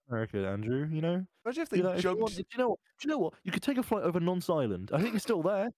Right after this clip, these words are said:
Speaker 1: you know? It's still there. Old, old, old Nonce Island, you can fly over
Speaker 2: Wait.
Speaker 1: and have a look at the view and go, "Oh, yeah." Like, you know, twat. Fucking dick.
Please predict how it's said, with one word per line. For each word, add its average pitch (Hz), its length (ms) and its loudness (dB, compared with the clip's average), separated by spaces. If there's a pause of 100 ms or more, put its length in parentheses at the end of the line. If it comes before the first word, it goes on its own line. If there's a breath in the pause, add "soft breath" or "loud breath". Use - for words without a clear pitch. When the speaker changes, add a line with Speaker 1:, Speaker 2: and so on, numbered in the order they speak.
Speaker 1:
you 214 80 0
know? 196 180 0 (160)
It's 165 180 0
still 247 280 0
there. 233 280 2 (100)
Old, 214 240 0
old, 220 280 2
old 220 140 2
Nonce 240 240 -2
Island, 196 300 2
you 190 60 0
can 156 120 0
fly 214 300 0
over 208 80 4
Speaker 2:
Wait. 175 80 0
Speaker 1:
and 156 80 2
have 151 100 2
a 147 60 0
look 185 180 0
at 185 60 0
the 190 80 2
view 139 280 2
and 110 120 -2
go, 110 100 0
"Oh, 104 320 0
yeah." 101 380 -4 (500 soft breath)
Like, 151 160 -4
you 123 60 -2
know, 95 60 -6
twat. - 360 -6 (220)
Fucking - 260 -12 (140)
dick. - 280 -8